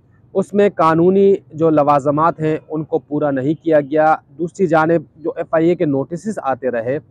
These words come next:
दानिया मलिक के हवाले से और उनकी वालदा के हवाले से, तो उसको,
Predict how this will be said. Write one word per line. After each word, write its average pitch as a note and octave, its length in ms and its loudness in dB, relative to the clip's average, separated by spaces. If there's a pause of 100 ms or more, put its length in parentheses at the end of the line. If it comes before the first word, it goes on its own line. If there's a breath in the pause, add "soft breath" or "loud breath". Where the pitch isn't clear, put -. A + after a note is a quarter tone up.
(540 soft breath)
दानिया C#3+ 380 0
मलिक C3 300 -2 (560)
के D#3 60 -4
हवाले C#3 380 0
से D#3 220 -2
और C3+ 240 -4
उनकी C3 220 -6
वालदा C3 320 -2
के C#3 140 -10
हवाले C3 280 -2
से, D#3 100 -18
तो D#3+ 240 -8
उसको, F#3 580 0